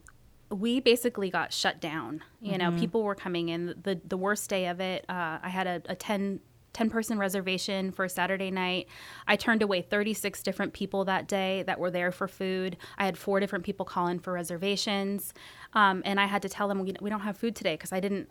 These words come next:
Speaker 1: have any kind of notice and I had no way of getting somebody in there that
Speaker 2: Ouch.
Speaker 1: quickly to
Speaker 2: That
Speaker 1: execute
Speaker 2: hurts.
Speaker 1: his menu. It,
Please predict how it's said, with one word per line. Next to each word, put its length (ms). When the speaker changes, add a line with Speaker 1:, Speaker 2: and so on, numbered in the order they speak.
Speaker 1:
have 260
any 220
kind 200
of 80
notice 340
and 80
I 40
had 200
no 260
way 280
of 120
getting 240
somebody 300
in 100
there 120
that 120
Speaker 2:
Ouch. 60
Speaker 1:
quickly 540
to 100
Speaker 2:
That 200
Speaker 1:
execute 440
Speaker 2:
hurts. 40
Speaker 1:
his 160
menu. 240
It, 180